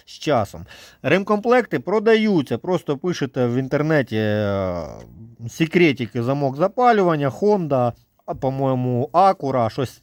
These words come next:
там, да, по-моєму, у них один і той же концерн і одинакові секретики.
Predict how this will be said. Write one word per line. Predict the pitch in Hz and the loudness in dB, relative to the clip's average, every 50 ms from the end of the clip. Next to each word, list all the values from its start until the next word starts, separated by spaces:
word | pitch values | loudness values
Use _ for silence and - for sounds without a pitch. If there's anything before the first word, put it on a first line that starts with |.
| - 123 113 | -12 -10 -6
там, | - 127 117 113 123 151 | -4 -4 -4 -4 -2 2
да, | 151 123 | 2 2
по-моєму, | - - 123 123 123 120 113 113 110 110 110 | 2 2 -2 0 0 0 0 0 -2 -2 -2
у | |
них | 113 110 104 - - | -2 -2 -4 -4 -6
один | 113 107 117 117 113 | -6 -4 -4 -4 -4
і | 107 | -2
той | 113 110 | -2 -2
же | 104 113 | -2 -2
концерн | 113 - 151 151 - 214 214 196 170 - - - - - - _ _ | -4 -6 -8 -4 0 0 2 2 0 -4 -8 -20 -20 -20 -20 _ _
і | - 135 139 151 | -6 -2 0 2
одинакові | 139 117 113 120 120 131 139 131 - 120 110 104 | 2 0 0 0 0 0 0 0 -2 -4 -4 -4
секретики. | - - 92 - 92 92 - - _ _ _ | -6 -8 -14 -14 -16 -18 -18 -18 _ _ _